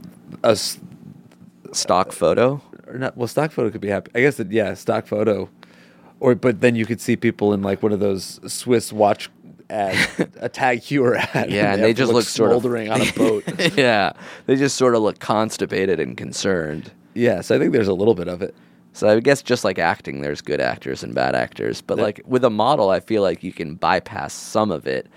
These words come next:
Speaker 2: by just being really hot.
Speaker 1: Yeah, I think, I mean, there's, just like with acting, you can bypass some of it. Like, you could be on a soap opera if you're, like,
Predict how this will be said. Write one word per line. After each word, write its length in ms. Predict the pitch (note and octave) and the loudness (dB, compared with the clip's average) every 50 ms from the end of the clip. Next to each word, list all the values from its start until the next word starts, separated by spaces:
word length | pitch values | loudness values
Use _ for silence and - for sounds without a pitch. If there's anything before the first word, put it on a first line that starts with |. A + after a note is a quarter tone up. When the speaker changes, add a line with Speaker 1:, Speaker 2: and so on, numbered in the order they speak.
| - _ _ _ - | -20 _ _ _ -2
Speaker 2:
by 140 | A2 G#2 G2 | -2 -2 0
just 260 | F#2 G#2+ - - - | -2 -4 -4 -4 -4
being 260 | G#2 G2 F2 D#2 D2+ | -4 -2 -2 -4 -4
really 340 | D2 F2+ F#2+ F#2 F2+ E2+ D2+ | -2 0 2 2 2 2 -2
hot. 640 | - - - - G2+ C#2 - - - - - - - _ _ _ _ _ _ - - | -4 -6 -2 0 2 2 2 -2 -8 -18 -20 -20 -20 _ _ _ _ _ _ -20 -16
Speaker 1:
Yeah, 280 | - G2 E2+ - A#2+ - - | -10 -4 0 2 2 2 2
I 60 | A#2+ | 0
think, 240 | B2 - D#3+ - - | -2 -2 -4 -2 -2
I 60 | B2+ | -2
mean, 120 | A#2 B2 A#2+ | 0 0 0
there's, 220 | A#2+ A#2+ A2 - - - - - - _ _ _ _ - | -2 -2 -4 -6 -12 -20 -20 -20 -20 _ _ _ _ 0
just 240 | - C#3+ B2+ - - | 0 0 2 2 2
like 260 | C3+ A#2 G#2+ - - | 0 0 0 2 0
with 260 | A#2+ A#2 G2+ - - - - | 0 0 0 -4 -10 -2 0
acting, 440 | A#2 B2+ C3+ - - G#2+ G2 G2 G2 | 0 0 0 0 -4 -6 -4 -4 -4
you 100 | G2+ G2+ | -6 -6
can 500 | - - G#2+ G2+ G2 G2 F#2+ F#2+ F#2+ - _ - - _ _ _ - | -6 -4 -6 -4 -4 -6 -8 -10 -10 -12 _ -20 -20 _ _ _ -6
bypass 760 | - F#2+ G#2 G2 - A2 G2+ F#2+ F#2 F#2 - - - - - _ _ - | -2 0 0 0 0 0 0 0 -2 -4 -6 -10 -14 -16 -18 _ _ -16
some 280 | - - - A#2 G2+ G2+ | -8 -2 0 0 0 0
of 160 | G2+ F2+ F#2 | -2 -6 -6
it. 100 | - - | -4 0
Like, 160 | A2+ G#2+ F#2+ | 0 0 0
you 120 | G#2 A2 | 0 -4
could 180 | G#2 - G#2 F2+ | -4 -4 -6 -4
be 160 | - G#2 G#2 G#2+ | -2 0 2 2
on 140 | G#2 G#2 | 2 0
a 60 | G2+ F2+ | 0 -4
soap 340 | - - - G2+ A2+ - A2 | -2 2 4 4 4 4 2
opera 360 | G2 F#2+ F#2 - G2 F#2 F#2 | 0 0 -2 -2 -2 -4 -4
if 140 | F2 - - | -4 -6 -6
you're, 140 | F#2+ F#2+ F#2+ | -4 -2 -2
like, 320 | F#2 F#2 F#2 F2+ - | -2 -4 -4 -6 -10